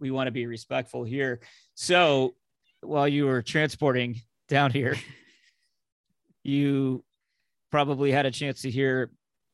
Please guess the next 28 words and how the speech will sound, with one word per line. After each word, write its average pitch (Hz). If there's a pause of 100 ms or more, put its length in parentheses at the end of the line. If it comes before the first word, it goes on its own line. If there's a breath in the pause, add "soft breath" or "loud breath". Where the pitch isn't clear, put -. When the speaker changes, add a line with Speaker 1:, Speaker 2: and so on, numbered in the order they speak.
(100)
Speaker 1:
uh, -
what 147
I 139
was 131
talking 143
about. 120
So 139
why 151
is 175
laughter 160
so -
contagious? 143 (760)
Speaker 2:
That's -
why 233
the 202
Woohoo 160
Wire 135
is 147
so 143 (100)
special, -
'cause 156
I 170
can 143
hear 180
what 156
you're 151
Speaker 1:
Right? 160
Speaker 2:
saying 160